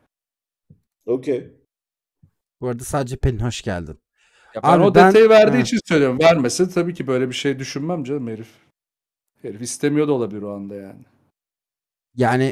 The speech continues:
Speaker 2: e, o an belki hazır da olmayabilir. Oğlum belki şey bile olabilir lan. Aldığı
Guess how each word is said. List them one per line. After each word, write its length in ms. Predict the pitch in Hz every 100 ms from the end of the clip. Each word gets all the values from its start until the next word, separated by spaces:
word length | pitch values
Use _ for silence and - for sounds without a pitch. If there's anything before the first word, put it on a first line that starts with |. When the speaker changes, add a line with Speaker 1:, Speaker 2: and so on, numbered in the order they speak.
| - 78
Speaker 2:
e, 540 | 127 123 120 117 113
o 140 | - 131
an 320 | 147 160 -
belki 420 | 135 131 135 - 139
hazır 320 | 131 147 151
da 60 |
olmayabilir. 460 | 151 120 110 95 98
Oğlum 320 | 135 185 175
belki 220 | 151 156
şey 200 | - 180
bile 80 | 165
olabilir 320 | 143 151 160 135
lan. 160 | 127
Aldığı 640 | - 131 131 135 175 185